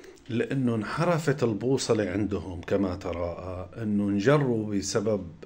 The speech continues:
س-، سبعة أكتوبر وراء ال-، الشماعة اللي هن رفعوها باسم الموت لأمريكا والموت لإسرائيل،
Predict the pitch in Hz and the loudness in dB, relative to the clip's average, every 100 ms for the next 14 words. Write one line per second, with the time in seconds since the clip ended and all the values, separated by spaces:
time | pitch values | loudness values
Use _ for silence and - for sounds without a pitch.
0 | - - - - 113 104 101 - 110 90 | -16 -8 -4 2 2 2 0 -2 -2 -2
1 | 95 - - - 101 90 87 92 - - | -4 -4 -6 0 0 0 -6 -8 -14 -20
2 | - - - - - 95 107 131 131 127 | -20 -20 -20 -20 -12 -2 2 2 2 0
3 | 127 - 101 92 90 87 87 87 92 - | -4 -6 -4 -4 -6 -8 -10 -10 -8 -4
4 | 120 104 107 147 151 104 92 92 92 113 | 0 4 6 6 4 2 2 0 0 2
5 | 104 101 101 95 90 104 95 120 101 98 | 4 2 2 -2 -2 -2 0 0 0 -2
6 | 101 - 101 90 85 95 120 107 107 104 | -4 -4 -4 -4 -6 -4 -4 -4 -2 -2
7 | 104 101 98 92 95 98 - 95 92 92 | -2 -4 -6 -4 -4 -6 -8 -8 -8 -8
8 | 90 85 92 92 | -10 -8 -8 -8